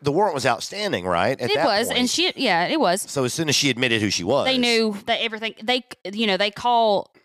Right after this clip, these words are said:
Speaker 2: uh, the Alabama law enforcement and they ask, you know, "Hey, we've got Audrey Marie Hilly here and she says she's wanted on bad checks. You know, can you tell us anything about her?" "Oh, yeah,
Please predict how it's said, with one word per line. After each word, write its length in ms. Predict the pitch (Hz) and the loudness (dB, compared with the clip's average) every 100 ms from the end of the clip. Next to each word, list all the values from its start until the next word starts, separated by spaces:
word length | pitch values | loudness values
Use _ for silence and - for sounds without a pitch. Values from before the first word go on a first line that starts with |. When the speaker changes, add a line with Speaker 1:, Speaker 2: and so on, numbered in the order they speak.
| _ 190 | _ -6
Speaker 2:
uh, 100 | 185 | -2
the 80 | 180 | 2
Alabama 320 | 196 202 180 | 2 2 2
law 260 | 185 190 - - | 2 2 -2 -8
enforcement 560 | 185 180 165 - 170 170 | -6 -2 -2 -2 -4 -2
and 100 | 180 | -2
they 80 | 170 | 0
ask, 340 | 170 170 - | 0 -2 -6
you 100 | 233 | -2
know, 140 | 240 180 | 0 2
"Hey, 300 | 240 196 170 - | 2 0 -4 -8
we've 180 | 226 - | -4 0
got 240 | 208 - - | 0 0 -2
Audrey 260 | 202 190 | -2 -2
Marie 200 | 185 202 | -2 -2
Hilly 280 | 190 254 233 | -2 -2 -2
here 260 | 196 196 202 | -2 -2 0
and 100 | 185 | -2
she 120 | 208 | -4
says 180 | 208 190 | -4 -4
she's 220 | 202 180 | -4 -2
wanted 240 | 196 190 | 0 0
on 120 | 190 185 | 0 2
bad 220 | 185 175 | 0 0
checks. 540 | 226 208 - - - | -2 -2 -2 -10 -10
You 60 | 175 | -4
know, 180 | 170 180 | -2 -4
can 200 | - 180 | -10 -10
you 60 | |
tell 180 | 180 185 | -4 -4
us 120 | 180 | -4
anything 240 | 185 180 170 | -8 -8 0
about 180 | 214 202 | 0 0
her?" 80 | - - - | -2 -14 -4
"Oh, 440 | - 392 554 453 277 | 2 4 4 2 -4
yeah, 180 | 359 | -6